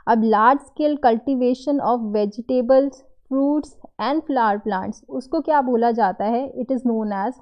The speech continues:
horticulture। Second, क्रॉप सोन ड्यूरिंग, अ, विंटर सीजन।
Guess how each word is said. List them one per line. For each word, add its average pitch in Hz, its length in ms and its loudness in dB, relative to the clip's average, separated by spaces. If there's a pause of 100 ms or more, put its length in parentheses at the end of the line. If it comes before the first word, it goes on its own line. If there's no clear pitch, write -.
(140)
horticulture। 196 640 -4 (1040)
Second, 262 400 4 (1040)
क्रॉप 294 280 6
सोन 302 360 2
ड्यूरिंग, 269 400 2 (460)
अ, 233 200 4
विंटर 285 400 2
सीजन। 208 480 -6